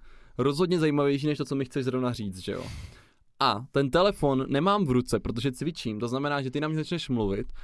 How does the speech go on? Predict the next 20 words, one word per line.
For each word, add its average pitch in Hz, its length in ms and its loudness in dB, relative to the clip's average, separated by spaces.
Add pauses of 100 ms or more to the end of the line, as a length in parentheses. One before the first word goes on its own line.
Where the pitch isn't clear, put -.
(200)
úplně 175 240 0
mi 175 100 0
přerušíš 165 520 0
ten 190 180 0
podcast, 123 340 0
mi 131 160 0
dám 143 160 0
to 160 100 -4
sluchátko, - 580 -4
pak 123 120 -2
musím 143 260 -2
jít 160 100 -4
pro 160 120 -2
ten 180 220 -2
telefon 123 500 0
a - 60 -2
vracet 143 420 0
ten 190 200 0
podcast 160 480 0
zpět. - 440 -2